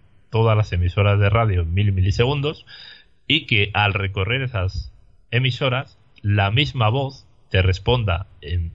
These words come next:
ocasiones distintas, preguntas distintas y a lo largo de varios minutos,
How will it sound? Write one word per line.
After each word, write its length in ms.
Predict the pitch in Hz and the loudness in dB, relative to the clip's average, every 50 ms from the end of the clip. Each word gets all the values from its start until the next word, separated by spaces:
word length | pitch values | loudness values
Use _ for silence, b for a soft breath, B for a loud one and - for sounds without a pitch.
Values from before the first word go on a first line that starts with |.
| - - - _ _ | -16 -20 -20 _ _
ocasiones 560 | - - - - 113 - - 107 107 117 120 | -18 -16 -10 -6 -4 -2 0 2 2 2 2
distintas, 680 | 113 113 - 143 143 135 131 131 135 127 127 - - - _ _ _ _ _ | 0 0 -2 -2 -2 -2 0 -2 -2 -2 -2 -6 -12 -20 _ _ _ _ _
preguntas 480 | - - 95 98 113 113 - 117 110 | -2 0 0 0 0 0 0 0 2
distintas 680 | 107 107 104 - 135 131 131 131 - 135 - - - B B B B B B B | 2 0 0 0 -2 -2 -2 -2 -6 -6 -8 -8 -14 B B B B B B B
y 220 | 123 139 139 131 | 0 0 0 0
a 100 | - 110 | -2 -2
lo 140 | 98 95 95 | 0 2 2
largo 500 | 98 104 120 127 127 123 117 120 131 127 - _ _ _ _ _ _ | 2 2 2 2 2 0 -2 -2 -6 -8 -12 _ _ _ _ _ _
de 120 | - 104 92 | -4 -2 0
varios 340 | 92 98 104 107 95 98 92 | 2 2 2 2 2 0 0
minutos, 540 | 87 95 127 156 139 - 80 - - - | -2 -2 -2 -2 -4 -4 -10 -10 -10 -14